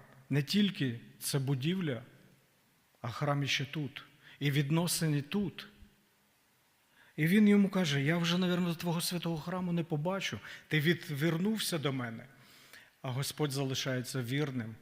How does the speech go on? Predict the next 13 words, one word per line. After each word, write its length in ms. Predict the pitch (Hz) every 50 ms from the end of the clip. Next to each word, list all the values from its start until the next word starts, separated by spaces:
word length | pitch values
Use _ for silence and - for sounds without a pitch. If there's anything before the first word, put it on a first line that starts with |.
| - - _ _ _ _ _ _ _ _ _ _ _ _ _ _ _ _ -
І 80 | 147
у 120 | 147 147 143
Господа 420 | 139 180 175 - - 160 139 135
є 160 | 127 127 139
план. 360 | 131 - 135 123 123 117 101 101 110 - - _ _ _ _ _ _ _ _ - _ _ -
План 240 | - 147 175 196 180
спасіння 580 | - - - 156 - - 175 170 160 160 151
того 260 | 139 - 160 139 147
міста. 420 | 147 147 139 127 - - - - 110 - - _ _ _ _ _ _ _ - - - -
Господь 380 | 151 165 - - 214 208 196
не 120 | 226 214 220
відмінив 540 | 214 226 196 220 233 233 240 233 175 -
план. 320 | - 170 175 165 135 120